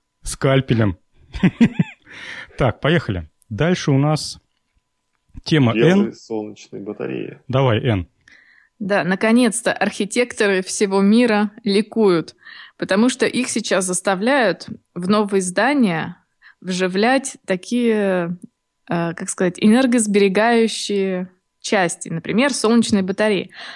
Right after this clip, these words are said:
Speaker 3: А архитекторы это жутко ненавидят, потому что солнечные батареи, они такого черно-коричневого цвета, портят весь вид, их надо как-то поставить так, чтобы их было не особенно видно.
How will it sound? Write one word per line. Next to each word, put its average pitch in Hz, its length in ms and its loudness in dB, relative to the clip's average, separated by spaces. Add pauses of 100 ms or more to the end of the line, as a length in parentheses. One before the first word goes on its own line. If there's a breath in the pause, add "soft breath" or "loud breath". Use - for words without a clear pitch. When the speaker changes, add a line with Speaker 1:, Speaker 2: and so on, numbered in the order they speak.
Speaker 3:
А 185 80 0
архитекторы 208 600 -2
это 202 380 0
жутко 220 320 -2
ненавидят, 214 560 2
потому 214 320 2
что 190 320 -2 (500 loud breath)
солнечные 220 540 2
батареи, 220 520 2
они 214 440 4
такого 202 560 0 (180)
черно-коричневого 202 1300 2
цвета, 285 480 0
портят 214 480 -2
весь 185 220 0
вид, 262 320 2
их 226 160 0
надо 202 280 2
как-то 196 300 -4
поставить 202 520 -2
так, 185 180 -2
чтобы 175 320 -4
их 180 100 -6
было 180 160 0
не 180 180 0
особенно 180 520 0
видно. 214 500 2